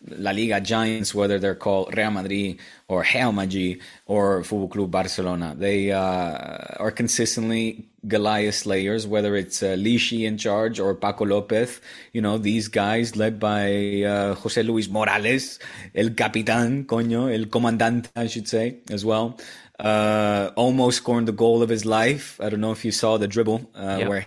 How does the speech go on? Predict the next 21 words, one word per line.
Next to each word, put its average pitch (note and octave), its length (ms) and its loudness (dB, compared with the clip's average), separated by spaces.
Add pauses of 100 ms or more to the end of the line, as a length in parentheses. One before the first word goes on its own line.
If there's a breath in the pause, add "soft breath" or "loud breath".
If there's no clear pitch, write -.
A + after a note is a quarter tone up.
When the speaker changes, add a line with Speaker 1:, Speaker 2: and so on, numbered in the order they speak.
(140)
Speaker 1:
he G#2 100 -6
beat G#2+ 300 -2
the G#2+ 100 -2
entire G#2 380 -2
Barca G2+ 320 0
defense G2 440 -4
and G2+ 120 -2
then G2+ 200 -2
was G2 140 -4
alone B2+ 340 2
in C3 80 -2
front G#2+ 220 -2
of G2+ 80 -6
Ter G#2 80 -6
Stegen, F#2 540 -2 (260 loud breath)
only A2+ 220 0
for G#2 180 -2
him G#2+ 280 -4
to G2 360 0 (240 loud breath)
ping G3+ 240 4
pong, B2 580 2